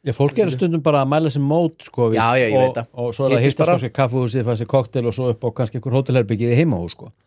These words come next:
Speaker 2: Já, bara næs.
Speaker 1: Þú veist, tvö, þrjú, fjögur, fimm, sex pör í einu, sko.
Speaker 2: Það væri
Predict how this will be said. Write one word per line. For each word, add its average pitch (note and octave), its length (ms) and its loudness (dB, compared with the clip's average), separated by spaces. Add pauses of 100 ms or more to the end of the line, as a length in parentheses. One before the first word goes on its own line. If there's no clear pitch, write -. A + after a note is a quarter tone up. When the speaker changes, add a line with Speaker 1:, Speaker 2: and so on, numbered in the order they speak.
Speaker 2:
Já, A#2 160 0
bara D#3 120 2
næs. C3 300 -2 (180)
Speaker 1:
Þú A#2+ 80 -2
veist, - 120 -4
tvö, C3 200 2
þrjú, B2 240 -2
fjögur, B2+ 320 0
fimm, D3+ 380 0
sex - 260 -2
pör E3 240 0
í D3+ 80 4
einu, B2 200 -4
sko. - 260 -20 (960)
Speaker 2:
Það B2+ 100 2
væri C#3+ 180 2